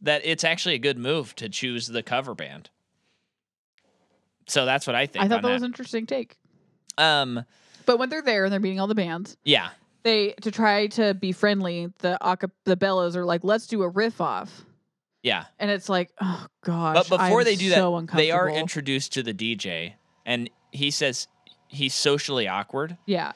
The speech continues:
Speaker 2: be-, when he's not behind the whatever it
Speaker 1: The
Speaker 2: is.
Speaker 1: mic or the turntables.
Speaker 2: Yeah.
Speaker 1: And, uh, and then to which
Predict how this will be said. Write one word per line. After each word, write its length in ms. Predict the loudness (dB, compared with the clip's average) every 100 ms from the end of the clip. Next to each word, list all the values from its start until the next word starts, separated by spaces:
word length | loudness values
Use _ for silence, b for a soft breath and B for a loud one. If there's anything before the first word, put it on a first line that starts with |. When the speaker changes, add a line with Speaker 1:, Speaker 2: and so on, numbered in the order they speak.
| -4
Speaker 2:
be-, 160 | -4 -4
when 180 | -4 -4
he's 160 | -2 -2
not 200 | -2 -2
behind 600 | -4 -2 -2 -4 -6 -4
the 360 | -2 -2 -2 -8 _ _ -6
whatever 320 | -2 -2 0
it 20 | 0
Speaker 1:
The 80 |
Speaker 2:
is. 80 | 2
Speaker 1:
mic 320 | 0 -4 -8 -20 b b b b _ 2
or 120 | 2
the 140 | 4 0
turntables. 540 | 0 -2 -2 -2 0
Speaker 2:
Yeah. 160 | -2 -2 -6 _ 2
Speaker 1:
And, 260 | 2 4
uh, 340 | 4 4 2 -4 _ _ -2
and 180 | 0 0
then 220 | -2 -2
to 180 | -4 -2
which 500 | 0 0 0 -4 -6